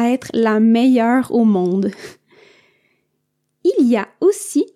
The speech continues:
un autre endroit à Sutton que j'aimerais vous recommander. C'est un petit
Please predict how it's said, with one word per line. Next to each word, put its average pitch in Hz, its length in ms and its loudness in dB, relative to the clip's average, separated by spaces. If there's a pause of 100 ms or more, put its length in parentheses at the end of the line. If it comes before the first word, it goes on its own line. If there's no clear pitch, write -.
(120)
un 233 300 2
autre 370 420 -4
endroit 247 640 0
à 214 140 -6
Sutton 277 640 -2 (160)
que 233 140 -4
j'aimerais 247 800 -2
vous 208 300 -4
recommander. 214 680 -2 (1160)
C'est - 480 -4
un 226 140 2
petit 359 460 -2